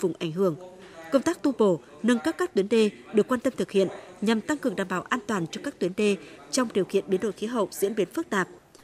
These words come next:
Việc thu và sử dụng quỹ phòng chống thiên tai được thực hiện nghiêm túc, đúng quy định của pháp luật.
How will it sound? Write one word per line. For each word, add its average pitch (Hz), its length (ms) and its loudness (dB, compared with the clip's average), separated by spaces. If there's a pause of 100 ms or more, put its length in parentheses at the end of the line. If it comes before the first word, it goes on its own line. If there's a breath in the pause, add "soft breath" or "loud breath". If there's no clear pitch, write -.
(240 loud breath)
Việc 240 220 4
thu 294 280 4
và 214 160 2
sử 190 220 0
dụng 196 340 2
quỹ 226 240 -2
phòng 233 120 -2
chống - 160 -2
thiên 233 160 -2
tai 202 300 0 (200 loud breath)
được 220 160 -2
thực 208 100 0
hiện 208 200 0
nghiêm 220 140 0
túc, 349 200 0 (200)
đúng 208 160 2
quy 240 120 -4
định 196 180 2
của 185 100 -2
pháp 247 220 -6
luật. 208 140 2